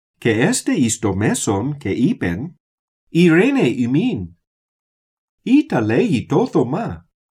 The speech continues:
«Φέρε τον δάκτυλόν σου, όδε, και είδε τας χεῖρας μου.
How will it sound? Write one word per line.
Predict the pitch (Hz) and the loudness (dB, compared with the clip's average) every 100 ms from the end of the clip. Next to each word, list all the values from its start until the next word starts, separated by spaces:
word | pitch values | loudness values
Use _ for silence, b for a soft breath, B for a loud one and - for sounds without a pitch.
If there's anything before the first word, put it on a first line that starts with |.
| _ _ _ _ | _ _ _ _
«Φέρε | _ 110 139 190 143 | _ 0 2 4 2
τον | 123 110 | 2 0
δάκτυλόν | 101 165 - 226 147 143 214 | 0 -4 -2 -2 2 0 0
σου, | - 233 - | -6 -6 -4
όδε, | 117 165 101 90 107 - _ _ _ | 0 0 0 -6 -10 -14 _ _ _
και | 185 | 4
είδε | 170 220 262 139 | 4 4 4 2
τας | 135 180 190 | 0 -4 -6
χεῖρας | - 262 285 190 - - | 0 2 2 -2 -4 -6
μου. | 92 78 - | -6 -8 -14